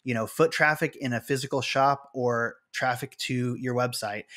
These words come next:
You need to get really, really clear about what you offer people, um, and not, it's not the product or service, right? If you're a retail store, Steve, you guys sell feed. Um, what you offer is not feed.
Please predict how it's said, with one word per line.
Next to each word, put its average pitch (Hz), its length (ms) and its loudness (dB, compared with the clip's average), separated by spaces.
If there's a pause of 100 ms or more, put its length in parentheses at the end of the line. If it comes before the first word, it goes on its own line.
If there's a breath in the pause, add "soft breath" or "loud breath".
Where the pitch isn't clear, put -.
(460 loud breath)
You 139 320 2
need 170 160 4
to 196 100 0
get 170 240 2
really, 131 400 2
really 135 280 4
clear 127 640 -4
about 120 320 4
what 123 240 0
you 156 240 -2
offer 123 340 0
people, 180 560 -4 (340 loud breath)
um, 120 540 2 (260)
and 127 380 0
not, 127 440 4
it's 135 200 -2
not 127 420 2
the 139 80 2
product 123 460 0
or 113 60 0
service, 110 680 -6
right? 123 220 2
If 139 160 -4
you're 160 140 4
a 147 40 4
retail 143 360 2
store, 139 320 0
Steve, 139 320 -6
you 143 80 -4
guys 131 260 0
sell 120 160 -2
feed. 143 480 -4 (400 loud breath)
Um, 127 320 0
what 135 200 2
you 160 180 0
offer 127 420 -2
is 123 360 -2
not 123 480 0 (540)
feed. 143 640 -4